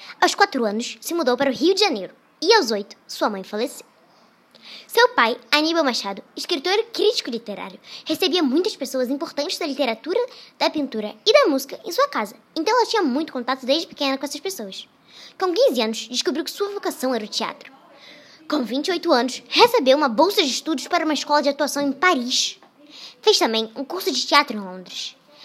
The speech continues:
Em mil novecentos e cinquenta e um, com o apoio do pai e junto de um grupo de amigos, Maria Clara fundou a Escola de Teatro Tablado.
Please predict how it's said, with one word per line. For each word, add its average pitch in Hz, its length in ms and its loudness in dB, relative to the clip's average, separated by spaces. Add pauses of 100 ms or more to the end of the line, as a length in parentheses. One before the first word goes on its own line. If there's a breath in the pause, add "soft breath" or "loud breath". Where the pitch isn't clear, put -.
(200 loud breath)
Em 320 100 4
mil 392 180 4
novecentos 349 360 0
e - 40 -20
cinquenta 214 180 -10
e - 20 -10
um, 185 160 -14 (140)
com 302 160 0
o 302 40 6
apoio 370 300 2
do 359 80 0
pai 214 300 0 (100)
e 262 60 -4
junto 339 220 -4
de 269 100 -2
um - 20 -6
grupo 302 240 -6
de 240 80 -4
amigos, 202 380 -8 (500)
Maria 359 220 2
Clara 320 260 2
fundou 311 240 -2
a 339 40 0
Escola 330 280 2
de 285 80 -4
Teatro 269 360 -2
Tablado. 269 420 0